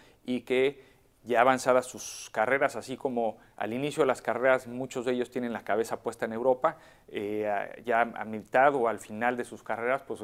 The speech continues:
tienen la, la capacidad de decir, bueno, si tengo más minutos aquí o si tengo, eh, mayores oportunidades allá,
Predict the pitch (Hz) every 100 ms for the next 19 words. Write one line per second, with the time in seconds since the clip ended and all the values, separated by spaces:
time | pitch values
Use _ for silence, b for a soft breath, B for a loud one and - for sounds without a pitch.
0 | 104 123 123 110 104 95 b b 117 104
1 | 120 107 - 117 120 127 113 131 120 135
2 | 127 110 127 123 120 123 117 117 113 113
3 | 101 - 135 131 117 104 117 117 113 B
4 | B B B - 104 107 104 110 120 117
5 | 110 101 - 107 107 113 - 101 107 120
6 | 127